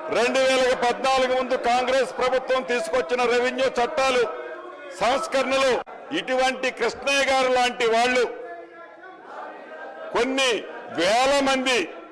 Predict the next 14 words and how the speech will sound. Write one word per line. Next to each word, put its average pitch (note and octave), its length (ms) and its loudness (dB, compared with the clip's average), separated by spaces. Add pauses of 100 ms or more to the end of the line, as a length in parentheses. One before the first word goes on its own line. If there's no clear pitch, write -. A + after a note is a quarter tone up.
(1120)
బాధితులు A#3 580 2 (840)
ఈ B3 40 2 (720)
చట్టం G#3+ 380 0 (140)
ద్వారా, A#3+ 280 4 (140)
ఆనాటి A#3 360 2 (100)
చట్టం A3+ 300 0 (100)
ద్వారా A#3 300 4 (540)
ప్రత్యక్షంగా B3+ 920 2 (540)
నష్టం A3 440 0 (140)
కలిగింది C4 520 2
అని B3 220 2 (640)
తమరికి C4 480 2 (640)
ఈ - 20 2 (160)
వేదిక A#3 300 2